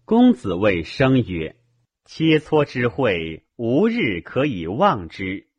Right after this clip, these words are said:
今单公子解送归，所宅甚急，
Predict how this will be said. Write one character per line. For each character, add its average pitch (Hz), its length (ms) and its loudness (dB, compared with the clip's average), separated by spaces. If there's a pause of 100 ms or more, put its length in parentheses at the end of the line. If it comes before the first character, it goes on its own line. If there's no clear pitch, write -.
(540)
今 127 380 0
单 123 400 -4
公 151 220 0
子 92 460 -6
解 85 320 -8
送 92 320 -4
归， 139 420 0 (260)
所 95 400 0
宅 90 280 -4
甚 98 300 -4
急， 87 480 -8